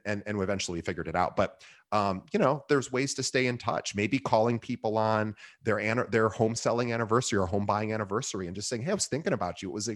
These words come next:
you know, three years ago today that you bought this home. And I just wanted to say happy three-year anniversary," or whatever. That's a simple, easy way to stay in touch that anybody can do and costs zero dollars.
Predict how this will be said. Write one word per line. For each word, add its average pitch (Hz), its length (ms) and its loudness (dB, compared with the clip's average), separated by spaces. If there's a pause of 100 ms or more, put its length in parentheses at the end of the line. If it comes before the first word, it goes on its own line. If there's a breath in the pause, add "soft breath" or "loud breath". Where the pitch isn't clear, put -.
(100)
you 127 100 -10
know, 117 140 0
three 151 260 -4
years 160 220 -4
ago 160 140 -2
today 160 320 2
that 123 100 0
you 117 100 -2
bought 120 220 2
this 131 160 -4
home. 147 280 -2
And 104 100 -4 (240 loud breath)
I 143 80 0
just 190 200 -2
wanted 120 140 2
to 131 60 0
say 127 260 0 (100)
happy 117 240 -2
three-year 127 340 0
anniversary," 120 540 0
or 90 80 -4
whatever. 104 540 0 (280 loud breath)
That's 131 220 0
a 160 60 2
simple, 123 640 2
easy 110 380 -4
way 98 260 0
to 87 80 -6
stay 98 340 -2
in 92 100 -4
touch - 440 -4 (200 soft breath)
that 98 240 -2
anybody 151 420 2
can 127 180 -6
do 104 180 0
and 98 120 -2
costs - 320 -2
zero 90 240 -2
dollars. 78 480 -10